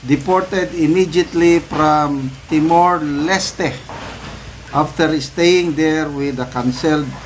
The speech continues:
passport and no visa. Tevez has been seeking political asylum in Timor-Leste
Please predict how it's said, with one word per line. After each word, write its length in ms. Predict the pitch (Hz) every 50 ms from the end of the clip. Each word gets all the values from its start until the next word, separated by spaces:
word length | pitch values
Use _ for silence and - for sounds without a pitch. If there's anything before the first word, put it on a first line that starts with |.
| - - 139
passport 560 | 139 139 - - - - 143 135 135 135 - - - - - - -
and 240 | 139 139 143 135 127 107 104 113
no 400 | 127 147 147 147 143 143 143 139 139 - - - - - - - - - - - -
visa. 320 | 160 156 139 - 107 - - - - - - - - - - - - - - - - - - - - - - - - - - - - - - - - -
Tevez 560 | - 160 170 185 180 196 214 233 240 233 - 175
has 240 | 165 160 160 -
been 320 | 165 170 175 175 165 160 143
seeking 640 | - - 214 202 202 - 214 208 202 202 202 202 196 -
political 640 | 175 165 170 185 190 190 - 175 - 180 170 160 151
asylum 640 | 139 - - 175 175 175 175 175 175 170 165 165 156
in 320 | 143 143 139 135 131 131
Timor-Leste 1120 | 135 151 147 156 160 160 160 151 143 143 147 165 175 - - - - 139 127 123 123 123